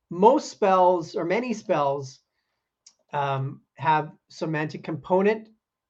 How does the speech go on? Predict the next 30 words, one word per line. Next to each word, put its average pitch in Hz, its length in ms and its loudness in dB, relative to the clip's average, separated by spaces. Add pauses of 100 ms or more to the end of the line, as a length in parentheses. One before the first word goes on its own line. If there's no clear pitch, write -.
(120)
A 156 40 -8
lot 156 320 0
have, 151 300 -2 (100)
most 165 300 -4
have 147 260 -2
verbal 175 320 0
components. 175 800 -6 (960)
Um, 139 640 -8
quite 202 240 0
a 185 40 2
few 185 280 -2
have 147 320 -2
material 151 520 0
components. 131 680 -10 (600)
So 160 500 0
the 165 100 -4
semantic 208 600 -2
one 175 200 2
enables 160 560 -2
the 160 100 -6
caster 165 540 -4
to 151 100 -4
have 147 300 0
a 143 60 -8
free 170 320 -6
hand 156 480 -6 (560)
to 165 100 -8
use 151 280 0
their 151 120 -4
components 160 800 -4